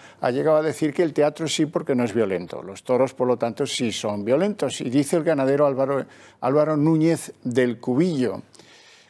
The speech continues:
"Curro Romero, Morante, José Tomás, Juli, Manzanares, Aguado, ¿son violentos?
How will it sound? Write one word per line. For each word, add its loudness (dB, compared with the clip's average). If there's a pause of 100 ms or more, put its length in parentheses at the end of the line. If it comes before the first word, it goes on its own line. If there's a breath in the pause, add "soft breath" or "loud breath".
"Curro 2
Romero, 0
Morante, 0 (100)
José -2
Tomás, -2
Juli, 2
Manzanares, 0
Aguado, 2
¿son -2
violentos? -2